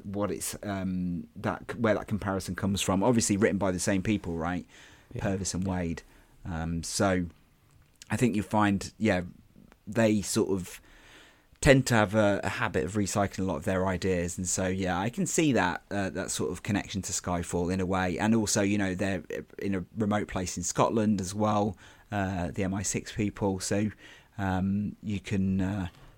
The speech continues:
Speaker 1: you can sort of see that as well. But, but I mean, Brendan, let, let's start with you. I mean, you're the big Brosnan fan. Where, where does this stand? How, what do you think of this movie now? How does it rank for you?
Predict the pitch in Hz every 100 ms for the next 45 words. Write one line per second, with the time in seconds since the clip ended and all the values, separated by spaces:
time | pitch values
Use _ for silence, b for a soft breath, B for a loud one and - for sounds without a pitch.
0 | - - 95 90 - - - 95 90 82
1 | 60 90 95 87 85 87 b b b 131
2 | - - - 180 175 180 156 131 127 139
3 | 147 139 - - - 131 113 110 123 113
4 | 110 113 120 123 113 107 98 110 104 110
5 | 95 - 104 95 110 - 82 - 135 127
6 | 120 - 113 107 107 95 - 120 107 120
7 | 117 117 110 98 95 90 87 101 95 92
8 | 95 90 95 101 101 - 92 - 90 92
9 | 87